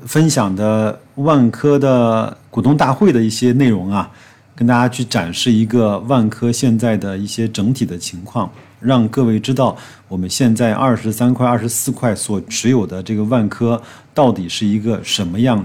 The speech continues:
质地的公司。因为内容比较多，我想呢，我娓娓道来，大家呢，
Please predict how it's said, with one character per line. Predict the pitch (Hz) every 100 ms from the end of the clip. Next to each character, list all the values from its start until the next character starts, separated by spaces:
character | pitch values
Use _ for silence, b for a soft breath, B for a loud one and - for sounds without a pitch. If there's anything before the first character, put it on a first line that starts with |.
| -
质 | - 143
地 | 110 110
的 | 95 90 82
公 | - 110
司。 | 117 120 120 120 - _
因 | 160
为 | 156 156 151 B B B
内 | 202
容 | 170 151
比 | 143
较 | 143 117
多， | 90 131 135 -
我 | 110
想 | 123 110 92
呢， | 98 101 104
我 | 110 98 95 95
娓 | 123
娓 | 143 104
道 | 117
来， | 98 87 92 -
大 | - 117
家 | 110
呢， | 110 110 101